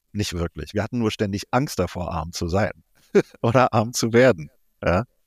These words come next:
Äh, was man übrigens, was ich bis heute nicht loswerde übrigens. Ich kann, äh, ich muss immer so eine bestimmte Summe Geld auf dem Konto haben und so. Also immer diese, jedenfalls in den neunziger Jahren, ich glaub, das haben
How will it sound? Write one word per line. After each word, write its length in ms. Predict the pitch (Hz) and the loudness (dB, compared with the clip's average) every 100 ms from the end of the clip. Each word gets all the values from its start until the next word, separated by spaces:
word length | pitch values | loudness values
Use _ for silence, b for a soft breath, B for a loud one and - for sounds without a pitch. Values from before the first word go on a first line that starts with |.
| _ _ _ _ _ - | _ _ _ _ _ 0
Äh, 160 | 95 | 2
was 140 | 95 104 | 2 2
man 100 | 127 | 0
übrigens, 240 | 107 101 | -2 0
was 120 | 104 | -2
ich 40 | - | -2
bis 140 | 98 | -2
heute 180 | 110 104 | -2 -2
nicht 140 | 95 | -6
loswerde 420 | 98 113 - 80 76 | -4 -6 -4 -6 -6
übrigens. 420 | 73 80 82 - | -8 -8 -8 -10
Ich 160 | - - | -12 -6
kann, 460 | 104 90 87 85 | -4 -2 -4 -4
äh, 240 | 80 - 85 | -4 -4 -4
ich 40 | |
muss 120 | 87 | -6
immer 120 | - 98 | -4 -4
so 60 | |
eine 60 | 90 | -4
bestimmte 280 | 87 95 92 | -6 -6 -4
Summe 240 | 98 98 | -4 -2
Geld 240 | 92 107 | 0 0
auf 120 | 95 - | -2 -6
dem 100 | 95 | -8
Konto 320 | 98 95 87 | -8 -6 -4
haben 240 | 90 87 | -4 -6
und 100 | 82 | -6
so. 80 | 98 | -2
Also 140 | 95 | 0
immer 140 | 135 127 | 2 2
diese, 200 | 113 117 | 4 2
jedenfalls 300 | 117 123 120 | 2 2 0
in 40 | |
den 100 | 117 | 0
neunziger 340 | 117 143 120 107 | 0 0 2 2
Jahren, 340 | 107 113 113 | 4 2 -2
ich 80 | - | -6
glaub, 140 | 95 | -6
das 160 | - - | -6 -6
haben 160 | 98 | -6